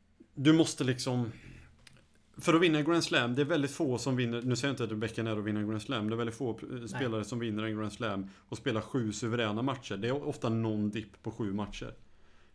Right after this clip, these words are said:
Speaker 1: Då måste man ju ändå se till att vinna den.
Speaker 2: Så är det.
Speaker 1: Men topp tjugo, ja, in-, inte omöjligt. Inte om sju veckor, men, eh, hon kommer sakta men säkert gå uppåt, det, det tror jag.
Speaker 2: Ja, roligt. Vi ska också ta... Vi tar ju Anna Larsson direkt då.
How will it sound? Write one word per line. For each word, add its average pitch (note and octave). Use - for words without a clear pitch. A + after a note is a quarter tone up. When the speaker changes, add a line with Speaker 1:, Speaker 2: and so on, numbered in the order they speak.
Speaker 1:
Då B2+
måste B2
man B2+
ju B2+
ändå A2+
se C3+
till A#2+
att A2
vinna A2
den. G2
Speaker 2:
Så -
är A3
det. -
Speaker 1:
Men E3
topp E3
tjugo, D3
ja, D3+
in-, F3
inte D3
omöjligt. G#2+
Inte C3
om D3
sju C#3+
veckor, B2
men, A#2+
eh, A2
hon C3
kommer C3+
sakta C3
men D3+
säkert A#2+
gå B2
uppåt, A#2+
det, C3
det B2+
tror F2+
jag. -
Speaker 2:
Ja, G3
roligt. F3+
Vi D#3
ska E3+
också D#3+
ta... D3+
Vi C#3+
tar D#3
ju G3
Anna G#3
Larsson D#3+
direkt E3+
då. D3